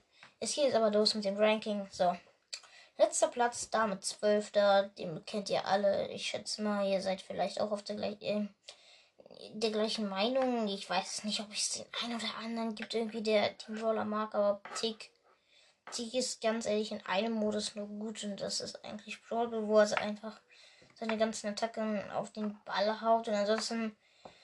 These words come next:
der hat ein ziemlich O-P-Gadget irgendwie, also jetzt nicht das mit den haufenweise Minen, sondern halt das, dass er unsterblich ist und dann einfach explodiert.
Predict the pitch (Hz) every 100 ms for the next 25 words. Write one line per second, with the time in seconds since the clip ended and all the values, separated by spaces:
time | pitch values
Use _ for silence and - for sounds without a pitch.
0 | _ - - _ - 233 240 233 220 -
1 | 269 254 233 - 247 254 247 226 220 220
2 | 226 233 226 220 220 208 - 107 175 208
3 | 214 214 226 214 226 220 220 214 214 196
4 | - - - - 220 233 220 208 202 208
5 | 247 277 294 - - - - 214 214 220
6 | 220 220 208 208 208 202 - 202 220 220
7 | 214 208 196 190 208 208 190 196 - 196
8 | 196 190 185